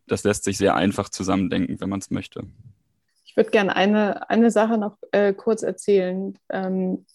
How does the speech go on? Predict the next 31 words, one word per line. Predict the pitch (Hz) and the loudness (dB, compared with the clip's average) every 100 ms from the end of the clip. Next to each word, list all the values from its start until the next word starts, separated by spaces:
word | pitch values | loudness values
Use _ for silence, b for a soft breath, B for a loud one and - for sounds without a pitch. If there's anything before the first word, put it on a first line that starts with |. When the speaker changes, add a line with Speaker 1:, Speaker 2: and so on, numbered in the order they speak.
| _ | _
Speaker 2:
und | - 202 | -2 -2
zwar, | - - 185 196 214 - - - | -2 0 2 2 0 -4 -10 -6
als | 185 - | -6 -4
ich | 196 | -4
nach, | 185 185 | -2 -2
ich | - - | -4 -4
bin | 196 | -6
vor, | 185 185 180 180 - _ _ _ _ - | 0 2 2 0 -6 _ _ _ _ -8
äh, | 269 - - _ _ | -6 -6 -10 _ _
weiß | 185 190 | -8 -8
ich, | - | -8
ich | - | -6
glaub, | - - | -8 -6
zwanzig | 196 202 202 | -8 -8 -6
Jahren | 214 214 | -4 -2
nach | 214 | -2
Hamburg | 208 220 | -2 -2
gekommen, | 233 - 214 214 | -4 -6 -4 -4
ein | |
bisschen | 220 - - 202 | -4 -8 -6 -4
länger. | 202 220 233 _ b b b - | -2 -4 -6 _ b b b 0
Und | - | 2
eine | 202 208 | 2 2
meiner | 202 202 | 0 0
ersten | 202 226 233 240 | 0 -2 0 0
Begegnungen, | 196 220 226 220 | 2 0 0 -2
ich | 202 | -2
hatte | 220 | -2
mich | 208 196 | -2 0
wahnsinnig | 196 254 247 220 | 2 2 2 0
gefreut. | 214 - 190 196 285 359 - | -2 -2 2 2 2 -2 -10